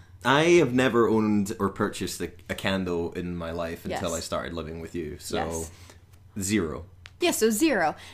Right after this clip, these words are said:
Speaker 2: And, and I just feel like Monica would have the same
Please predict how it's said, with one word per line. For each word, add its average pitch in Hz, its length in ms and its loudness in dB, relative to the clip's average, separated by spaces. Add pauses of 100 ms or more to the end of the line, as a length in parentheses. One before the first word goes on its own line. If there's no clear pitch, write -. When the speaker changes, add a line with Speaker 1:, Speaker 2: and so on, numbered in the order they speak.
(100)
Speaker 2:
And, 240 400 -2 (680)
and 240 120 0
I 247 60 4
just 247 280 0
feel 226 160 2
like 202 280 0 (440)
Monica 214 680 0 (880)
would 180 240 0
have 170 400 -4
the 165 120 -8
same 190 840 -2